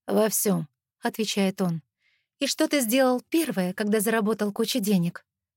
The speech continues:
«Вложил их в дело. На оставшиеся купил себе дом и поехал отдыхать. Обновил тачку, гардероб».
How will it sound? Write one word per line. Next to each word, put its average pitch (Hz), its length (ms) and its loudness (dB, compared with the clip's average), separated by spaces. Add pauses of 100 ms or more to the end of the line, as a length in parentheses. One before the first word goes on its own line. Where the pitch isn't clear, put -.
(120)
«Вложил 226 480 2
их 208 160 -2
в 190 80 0
дело. 180 400 -2 (360)
На 196 120 2
оставшиеся 202 640 -2
купил 220 320 -2
себе 196 240 0
дом 214 260 0
и 202 60 -6
поехал 190 320 -2
отдыхать. 175 520 -4 (360)
Обновил 185 440 2
тачку, 202 440 -4 (180)
гардероб». 175 540 -4